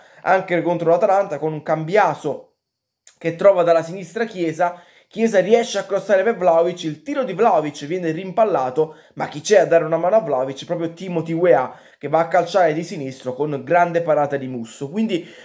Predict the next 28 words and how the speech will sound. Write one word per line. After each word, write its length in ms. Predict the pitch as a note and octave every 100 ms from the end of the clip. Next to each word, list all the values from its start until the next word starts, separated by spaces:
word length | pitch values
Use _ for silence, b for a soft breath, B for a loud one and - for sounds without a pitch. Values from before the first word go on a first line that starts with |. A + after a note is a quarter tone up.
| B
abbiamo 280 | D#3 F#3+ G#3
visto 260 | A#3+ A#3
un 100 | G3
Weah 380 | F#3 G3+ G#3 A#3
che 160 | A3+ F#3
comunque 640 | E3 F#3+ G#3+ F#3 - - -
va 160 | G3+
a 80 | G#3
confermare 800 | - G#3+ - F#3+ F#3 B3 G3+ D3
gli 60 | C#3
aspetti 360 | C#3+ F3 F3 D#3
positivi 500 | E3 E3 D#3 D#3 D3+
che 60 |
avevamo 320 | C3 C#3+ C#3+
già 320 | B2+ D#3 D#3 B B
ravvisato 840 | C#3+ D#3+ F3+ D#3+ F#3+ E3 C3+ C3 C#3
nei 80 | C3
match 280 | D3 D3+
contro 260 | C#3+ C#3 B2+
il 60 | B2+
Milan, 380 | D#3+ F3+ F#3
contro 220 | E3 C3+ B2+
il 60 |
Real 160 | A#2 B2+
Madrid, 440 | B2+ B2+ A#2 A#2 - B B
quindi 480 | B D#3+ E3 D3+ C#3
comunque 460 | C3+ D3 E3 D#3 C#3
contro 480 | - E3+ E3+ D#3+